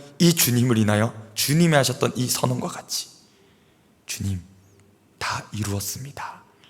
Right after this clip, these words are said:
라는 고백이 저와 여러분의 고백되었으면 좋겠습니다. 하나님의 어린 양으로 죽으신 예수 그리스도를 통해,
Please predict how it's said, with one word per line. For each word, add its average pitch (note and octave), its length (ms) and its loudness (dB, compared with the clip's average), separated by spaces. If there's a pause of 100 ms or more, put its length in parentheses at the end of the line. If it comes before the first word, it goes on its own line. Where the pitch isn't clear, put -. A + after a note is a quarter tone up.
(180)
라는 G2 340 -4
고백이 G2+ 580 -6 (420)
저와 A#2+ 340 4
여러분의 G#2 360 0
고백되었으면 F#2+ 680 -10
좋겠습니다. - 680 -16 (800)
하나님의 D3+ 440 6
어린 C3 280 8
양으로 B2 240 4
죽으신 A2 380 -2
예수 A2+ 180 2
그리스도를 A2+ 340 0
통해, D3 540 4